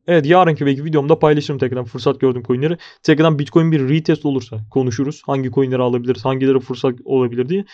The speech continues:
Ancak şu an çok erken. Yani Bitcoin retest yapmadıysa zaten sizin alacağınız şey yok zaten. Alamayacaksınız yani. Çok, risk ödül oranınız çok düşük çünkü bakarsanız şöyle. Yani etmeyecek. Ka-, ıı, aldığınız fiyata da yetmeyecek.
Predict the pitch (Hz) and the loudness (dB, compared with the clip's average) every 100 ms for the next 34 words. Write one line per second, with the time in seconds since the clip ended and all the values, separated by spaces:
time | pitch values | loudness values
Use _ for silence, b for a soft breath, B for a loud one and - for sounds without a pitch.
0 | b b b 202 185 170 202 190 196 170 | b b b 2 2 2 2 4 4 4
1 | 110 120 127 135 135 170 160 151 170 160 | 0 -4 -6 -6 -4 -2 0 0 0 0
2 | 175 165 131 120 123 135 190 190 b b | -2 -2 -2 -2 0 0 -2 -4 b b
3 | _ _ - 156 165 185 170 170 165 175 | _ _ -14 -4 0 2 4 4 4 4
4 | 185 - 180 165 139 120 127 147 170 147 | 2 4 4 2 0 -2 2 4 4 2
5 | 123 - 123 120 110 160 147 - _ _ | 0 -2 -12 -12 -6 -2 -2 -4 _ _
6 | 151 139 160 160 170 180 175 180 180 196 | -8 -2 0 2 2 4 4 2 2 2
7 | 170 165 135 117 123 123 135 151 135 123 | 2 -2 -4 -10 -6 -4 0 0 -2 -6
8 | 107 127 170 - b b b 143 139 170 | -6 -6 -6 -8 b b b -4 0 2
9 | 196 151 123 120 156 147 - _ _ _ | 0 -2 -4 -2 -2 -2 -4 _ _ _
10 | 143 143 135 147 147 165 190 - 165 185 | -12 -8 -4 2 4 4 2 2 4 4
11 | 156 127 113 120 123 190 | 2 0 -2 -4 -6 -6